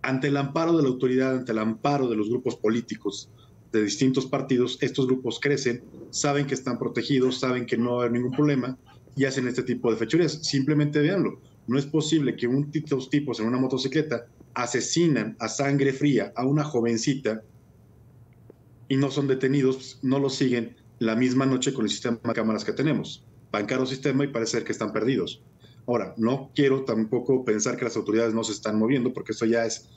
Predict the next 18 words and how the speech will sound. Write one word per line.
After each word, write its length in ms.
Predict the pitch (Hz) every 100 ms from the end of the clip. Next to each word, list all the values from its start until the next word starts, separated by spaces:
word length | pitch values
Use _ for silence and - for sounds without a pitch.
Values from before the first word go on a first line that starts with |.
| - - -
demasiado. 500 | 107 110 110 160 117
Debe 160 | 113 120
ser 160 | 131
la 100 | 127
gota 300 | 120 123 127
que 80 | 120
derrame 340 | 107 110 123
un 200 | 120 123
vaso 360 | 123 127 - 104 - - - -
de 80 | 120
una 160 | 135
violencia 480 | 131 131 127 120 135
que 80 | -
está 160 | -
imperando 360 | 120 127 120 127
cerca 340 | 127 120 131
de 80 | 123
muchas 500 | 110 110 113 104 -